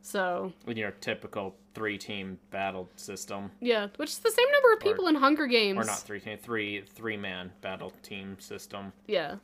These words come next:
Speaker 1: I guess the difference between, like, an anime versus, like, a video game is that in a video game, if there was only twelve players, everybody would just fucking go after each other. Where in anime and movies like Hunger Games, their whole strategy is to stay as far away from each other as humanly possible.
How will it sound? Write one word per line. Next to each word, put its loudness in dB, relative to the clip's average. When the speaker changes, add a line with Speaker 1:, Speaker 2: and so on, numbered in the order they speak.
Speaker 1:
I 6
guess 4
the 0
difference 2
between, 2
like, 4
an 0
anime 2
versus, -2
like, -2
a -4
video 2
game 2
is -2
that 0
in 0
a 0
video 2
game, 6
if 0
there 4
was 2
only 0
twelve 2
players, 4
everybody 6
would -2
just -10
fucking -2
go -2
after -2
each -2
other. 0
Where 10
in 8
anime 6
and 6
movies 2
like 0
Hunger -2
Games, 0
their 0
whole 2
strategy 0
is -2
to -6
stay 2
as -2
far 4
away 0
from -4
each -6
other -2
as -8
humanly -4
possible. -2